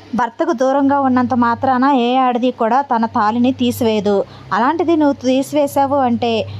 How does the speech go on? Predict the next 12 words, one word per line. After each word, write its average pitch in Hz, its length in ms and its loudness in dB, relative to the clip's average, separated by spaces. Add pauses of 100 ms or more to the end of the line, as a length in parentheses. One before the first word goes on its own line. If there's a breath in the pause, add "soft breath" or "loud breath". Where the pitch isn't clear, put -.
(120)
మీ 233 100 2
ఇద్దరి 240 240 -2
మధ్య 254 540 0
ఏమైనా 220 520 2 (120)
పెద్ద 196 180 -2
గొడవే 294 340 0
జరిగిందా? 214 600 0 (300 loud breath)
అసలు 269 220 -2
ఎందుకు 262 260 0
మీరు 359 200 0
విడిగా 302 320 0
ఉంటున్నారు? 294 600 0